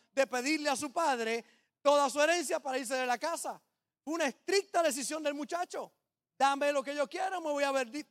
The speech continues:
a vivir perdidamente". Alguien dirá, llegó la tentación a su vida, pero la decisión a último momento la tomó el hombre. Él pudo haber dicho no, sin embargo tomó la decisión, porque tú eres responsable de las decisiones que tomas.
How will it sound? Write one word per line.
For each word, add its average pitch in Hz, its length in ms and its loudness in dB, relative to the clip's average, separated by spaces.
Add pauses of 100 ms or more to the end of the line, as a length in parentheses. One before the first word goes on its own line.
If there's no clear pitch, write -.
(100)
a 233 160 -6
vivir 262 340 -8
perdidamente". 262 920 -8 (340)
Alguien 277 280 0
dirá, 294 400 -4 (320)
llegó 254 180 -4
la 262 120 -2
tentación 247 520 -8
a 220 60 -8
su 247 160 -10
vida, 320 360 -4 (220)
pero 294 180 -4
la 269 100 -2
decisión 247 760 -4 (220)
a 214 140 -2
último 269 480 -4
momento 294 440 -4
la 254 120 -2
tomó 233 240 -6
el 233 60 -2
hombre. 294 420 -4 (420)
Él 254 160 0
pudo 277 160 0
haber 254 200 2
dicho 233 260 -6
no, 302 320 0 (280)
sin 285 220 0
embargo 254 320 0
tomó 240 260 -2
la 226 120 2
decisión, 220 580 -6 (380)
porque 262 280 2
tú 294 140 -2
eres 302 140 2
responsable 294 800 0
de 269 60 0
las 262 80 -4
decisiones 240 440 -4
que 262 140 -4
tomas. 302 560 -6